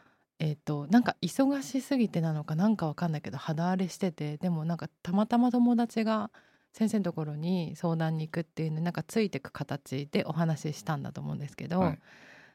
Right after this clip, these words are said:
Speaker 1: なんか自分的にはこう忙しすぎたのかなっ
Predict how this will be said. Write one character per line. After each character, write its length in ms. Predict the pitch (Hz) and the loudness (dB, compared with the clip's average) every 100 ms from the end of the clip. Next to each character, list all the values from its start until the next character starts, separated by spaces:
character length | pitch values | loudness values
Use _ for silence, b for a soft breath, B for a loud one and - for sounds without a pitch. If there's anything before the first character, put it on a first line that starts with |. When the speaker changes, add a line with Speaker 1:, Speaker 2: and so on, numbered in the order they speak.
| B 226 | B 0
Speaker 1:
な 80 | |
ん 20 | 233 | 0
か 100 | 180 | 2
自 140 | 190 | 4
分 180 | 226 254 | 6 6
的 220 | 269 269 | 4 4
に 120 | 269 | 4
は 120 | 185 | 4
こ 240 | 156 147 143 | 2 -6 -6
う 40 | |
忙 320 | - - 202 208 | -4 0 0 2
し 140 | 226 | 0
す 160 | - 208 | 0 0
ぎ 120 | 196 | 0
た 140 | 147 | 0
の 120 | 131 | -4
か 200 | 131 127 | -6 -4
な 140 | 127 | 0
っ 60 | 156 | 0